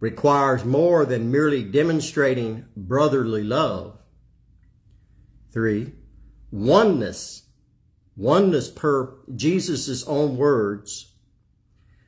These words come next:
It may in fact bring about a revelation unto the world of non-believers.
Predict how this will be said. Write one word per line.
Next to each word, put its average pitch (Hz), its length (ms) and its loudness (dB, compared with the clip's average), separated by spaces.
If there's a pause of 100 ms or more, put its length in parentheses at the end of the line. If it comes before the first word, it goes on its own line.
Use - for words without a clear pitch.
(220)
It 143 140 2
may 175 220 6
in 190 100 4
fact 185 400 2
bring 175 220 2
about 151 360 2
a 131 60 -2
revelation 160 760 0
unto 127 300 -4
the 127 100 -2
world 127 480 2
of 113 160 -6
non-believers. 127 1040 -4